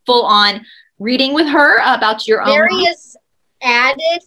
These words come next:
Speaker 2: for the most part. Her info is there. Her prices are not, um, there yet, but, uh, I think, um, yeah, I'll be adding that in the next twenty-four hours. I've just been really busy with a lot of other stuff going on too, and which Bryce knows about,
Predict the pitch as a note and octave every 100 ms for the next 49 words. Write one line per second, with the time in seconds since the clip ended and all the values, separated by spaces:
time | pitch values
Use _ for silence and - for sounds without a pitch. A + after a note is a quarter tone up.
0 | - C4 C4 B3 B3+ C#4 - - - C#4
1 | C4+ C#4 C#4 - B3 B3+ C4 C4+ C4+ C4
2 | B3+ C4 - C4+ C4+ C4+ A#3 A3 - A#3+
3 | A3+ B3+ A3+ A3+ A3+ A3+ A3 - _ _
4 | _ _ - G#3 G#3 G3+ G3+ G3+ - G3+
5 | A3 A3 G#3+ A3 A#3+ G#3+ _ G#3+ G#3 F#3+
6 | - - G3 F#3+ F3+ _ - G#3+ G#3+ C4
7 | C4 B3+ - - G3+ G3 G3+ G3 _ _
8 | _ _ _ _ _ _ _ _ _ _
9 | _ _ _ F#3+ F3 F#3+ - B3 B3+ B3
10 | C4 A3+ A#3+ B3 A#3+ A#3+ A#3+ A3 G#3+ G3+
11 | - G#3+ G3+ - F#3 F3 F#3 F3+ F3+ F3+
12 | F3+ - F#3 F#3 F#3 F#3 F#3 F3+ F3+ -
13 | C#3+ E3+ F3+ G#3 C4 C#4 - B3+ - A#3+
14 | A#3 A3 A#3 - C#4+ C#4 A#3+ G#3 G3 G3+
15 | - F#3 E3+ F3 - F3+ F#3 E3 D#3+